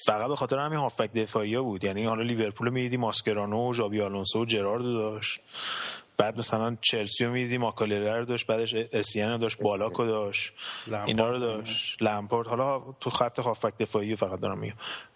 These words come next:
Speaker 1: و مثلاً منچستر روی کین و نمی‌دونم پول اسکولز و حالا حتی نیکی بات و اینا همه بودن. اه،
Speaker 2: آره.
Speaker 1: بارسلون مثلاً نقش بوسکتس واقعاً تو پیروزی بارسلون تو سال اخیر، تو همون موقع که تو اوج بودن، واقعاً نقش بوسکتس خیلی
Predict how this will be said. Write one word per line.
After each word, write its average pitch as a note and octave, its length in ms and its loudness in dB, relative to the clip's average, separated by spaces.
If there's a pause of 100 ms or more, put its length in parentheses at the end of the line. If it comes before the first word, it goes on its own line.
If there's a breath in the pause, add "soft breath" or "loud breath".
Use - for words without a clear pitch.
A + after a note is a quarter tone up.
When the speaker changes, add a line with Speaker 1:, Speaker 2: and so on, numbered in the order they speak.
Speaker 1:
و G#2+ 180 4
مثلاً A#2+ 500 0 (160)
منچستر A#2 500 2
روی A#2+ 300 2
کین C3+ 260 0
و A2+ 240 2
نمی‌دونم G#2+ 460 0 (400 loud breath)
پول G#2+ 180 6
اسکولز A#2+ 500 0
و G#2 260 0 (260)
حالا G2+ 220 4
حتی A2+ 260 0
نیکی A2+ 300 -2
بات A2+ 320 0
و - 20 0
اینا G#2 320 0
همه G#2 180 0
بودن. G#2 300 -2 (1500 loud breath)
اه، A2+ 100 4 (1200)
Speaker 2:
آره. G#2 160 4
Speaker 1:
بارسلون A#2 500 0
مثلاً B2+ 280 0
نقش C3 360 0
بوسکتس C3 600 -2
واقعاً A#2 460 0
تو C#3+ 120 -8
پیروزی A2 520 0
بارسلون G#2+ 480 0
تو C3+ 120 -2
سال G#2+ 220 2
اخیر، G#2 560 0
تو G#2+ 280 0
همون A2+ 280 0
موقع G#2+ 180 0
که C#3 120 2
تو B2+ 120 0
اوج A2 220 2
بودن، A#2+ 280 0
واقعاً A2 280 2
نقش C3 280 0
بوسکتس B2 520 0
خیلی D3+ 380 0